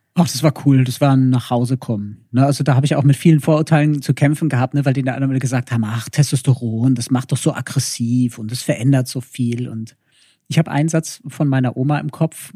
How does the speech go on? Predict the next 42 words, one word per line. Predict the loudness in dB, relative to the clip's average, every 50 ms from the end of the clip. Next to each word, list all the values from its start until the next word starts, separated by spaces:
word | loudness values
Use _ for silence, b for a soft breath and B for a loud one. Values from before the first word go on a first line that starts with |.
| 0
immer | 2 4 4 4
gehabt. | 4 2 -2 -4 -6 -8 -6 -4
Und | -2
das | -2 -2 0 0
hat | -2 0
sich | 0 -2 -4 -2
in | 0 2 2
mich | 2 2 2
so | -2 -2
ganz | -2 0 -2 -2 -2 -2
tief | 0 0 0 2
eingebrannt, | 0 0 0 0 0 0 0 0 2 2
weil | 0 -2
sie | -2 -2
gesagt | -2 0 0 2 0 0 0
hat, | -2 -4 -4 B B B B B B B B _
„Mensch, | 2 2 2 2 0 -4 -8 -14 _ _
weißt | 2 2 4 4
du, | 2 2 2 0
mein | 0 0 0
Engelchen“, | 2 2 4 4 4 2 0 -2 -2
sie | -2
hat | -4 -4
immer | -4 -4 -2
Engelchen | -2 -2 -2 -2 -4 -4
zu | -2 -2
mir | -2 0
gesagt, | -2 -2 -2 -4 -4 -4 -6 _ _ _ _ _ _ _ _ _ 2
„du | 4 4
hast | 4 4
so | 2 2 2
wunderschöne | 2 0 0 0 0 -2 -2 0
blaue | 0 0 2 2 0 0
Augen | 0 0 0 0 -2 -4 -4
und | -2 -2 -2
diese | 0 0 2 2 2 0 -2 -4 -4
Augen | 0 2 2 2 2 0 2
werden | 2 0 0 0
immer | 0 0 0
blau | 0 0 0 -2 -2
bleiben.“ | -2 -2 -2 0 0 0 -2 -4 -6 -8 -12 -16 _ _ _ _ _ _ _ -2
Also | -2 0 0 -2 -4